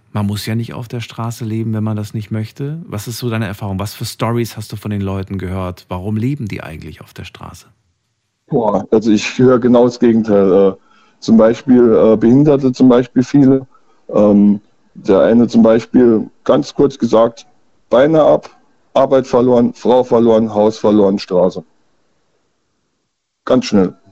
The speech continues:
Speaker 1: Ja,
Speaker 2: Und, äh,
Speaker 1: okay. Und, und
Speaker 2: ja,
Speaker 1: hast du das
Speaker 2: also die
Speaker 1: Gefühl, diese Person hat, ähm, hat eine Chance auf ein Dach über dem Kopf und über eine Wohnung oder so? Oder hast du das Gefühl, die,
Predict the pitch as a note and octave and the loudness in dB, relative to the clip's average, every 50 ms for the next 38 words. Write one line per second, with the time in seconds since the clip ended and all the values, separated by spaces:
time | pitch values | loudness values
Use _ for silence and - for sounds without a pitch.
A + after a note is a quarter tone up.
0 | _ _ _ _ _ _ _ _ _ _ _ _ _ _ _ _ _ _ _ _ | _ _ _ _ _ _ _ _ _ _ _ _ _ _ _ _ _ _ _ _
1 | _ _ _ _ _ _ _ _ _ _ _ _ _ _ _ _ _ _ _ _ | _ _ _ _ _ _ _ _ _ _ _ _ _ _ _ _ _ _ _ _
2 | _ _ _ _ _ _ _ _ - F#2+ F#2 F2+ G2+ F#2+ G2 G2 F2+ F#2 F#2 F2+ | _ _ _ _ _ _ _ _ -14 -10 -2 0 2 2 2 0 -2 -4 -4 -2
3 | F#2 C3 F#3 - _ - G#2+ G#2+ G#2+ G2+ - - - - G#2 G#2 G#2+ G2 A2 A2+ | -4 -4 -6 -8 _ -8 -6 -6 -6 -6 -8 -14 -14 -10 -6 -6 -4 -2 -2 -2
4 | A#2+ B2 D3+ D3+ D3 - A#2+ A2 A2+ A#2 A#2 D#3 F3+ F3+ D3+ C#3+ C3+ C3+ A#2+ - | -2 -2 -2 -2 -2 -2 -2 -2 0 0 2 2 2 0 0 -2 -4 -4 -4 -6
5 | A#2+ A#2 A2 A#2+ B2 C#3 C#3+ C#3 B2+ G#2+ G#2+ A2+ A#2+ D3 - - - - - - | -8 -6 -6 -4 -4 -4 -4 -6 -8 -8 -8 -8 -8 -8 -10 -16 -18 -18 -16 -12
6 | - A2 A2 G#2+ G#2 A2 A2 G#2+ G#2+ - _ _ _ _ _ _ _ _ _ _ | -10 -8 -8 -6 -6 -4 -6 -6 -8 -10 _ _ _ _ _ _ _ _ _ _
7 | - A#2 - - A#2 G2+ - A2+ A2 A#2 C#3+ F#3 F3+ - - - D3 D3 - D3+ | -12 -10 -8 -8 -8 -8 -6 -6 -4 -4 -4 -4 -6 -6 -8 -8 -8 -6 -6 -6
8 | D3 C#3 C#3+ C#3 - D#3+ D3 D3 C#3+ D3 C#3 B2+ D3+ E3 D#3 - - - B2 - | -6 -6 -6 -8 -8 -6 -6 -6 -6 -6 -6 -6 -8 -8 -10 -12 -18 -16 -10 -8
9 | C3 B2+ A#2+ A#2+ B2 B2 A#2+ A#2+ A2+ A#2 B2 C3 C3+ C3+ C3+ C#3 C#3 C#3 - - | -8 -8 -6 -6 -4 -4 -4 -4 -4 -4 -4 -4 -4 -4 -4 -4 -4 -6 -8 -8
10 | G#2+ A#2 A#2 G#2+ A#2 A#2 A#2+ B2 - - G#2 G#2+ G#2 G#2 G#2 G#2 G2 G2 G#2 - | -8 -8 -8 -6 -6 -6 -6 -6 -6 -6 -6 -4 -4 -4 -4 -4 -4 -6 -8 -8
11 | A2 G#2+ F#2+ - - - - - G#2+ G#2+ G#2+ G#2+ G2+ F#2+ G2+ G2 G2 F#2+ F#2+ | -8 -8 -10 -10 -16 -20 -12 -8 -6 -4 -4 -4 -4 -6 -6 -6 -6 -6 -8